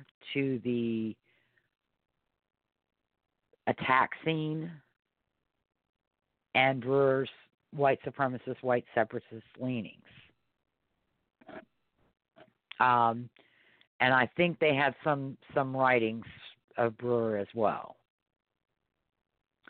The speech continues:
Again, in the face of that evidence, the most his defense could do was challenge the kidnapping charge,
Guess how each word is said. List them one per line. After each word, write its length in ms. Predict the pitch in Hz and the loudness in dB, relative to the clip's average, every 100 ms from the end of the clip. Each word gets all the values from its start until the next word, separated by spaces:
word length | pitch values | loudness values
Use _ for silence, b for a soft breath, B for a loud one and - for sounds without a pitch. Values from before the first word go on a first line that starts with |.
| B B B B B B - | B B B B B B -4
Again, 680 | 131 123 139 143 143 139 139 _ | -2 2 2 4 4 0 -6 _
in 160 | 143 131 | -8 -6
the 80 | 117 | 0
face 240 | 143 139 - | 2 2 2
of 60 | |
that 180 | 147 139 | 2 4
evidence, 500 | 139 139 143 139 135 _ - - _ b b b b b - | 4 4 4 2 0 _ -20 -20 _ b b b b b -4
the 80 | 123 | -2
most 380 | 123 131 151 - | 2 2 2 0
his 200 | - 156 - | 0 0 0
defense 320 | 156 156 147 - | -2 -2 -2 -4
could 140 | 143 | -6
do 240 | 123 127 | -2 0
was 120 | 120 117 - | 0 -4 -4
challenge 360 | 123 127 147 - | 0 0 -2 -6
the 80 | - | -4
kidnapping 560 | 170 131 120 110 104 | -2 0 -2 -2 -8
charge, 520 | - 98 90 78 82 | -8 -6 -6 -6 -10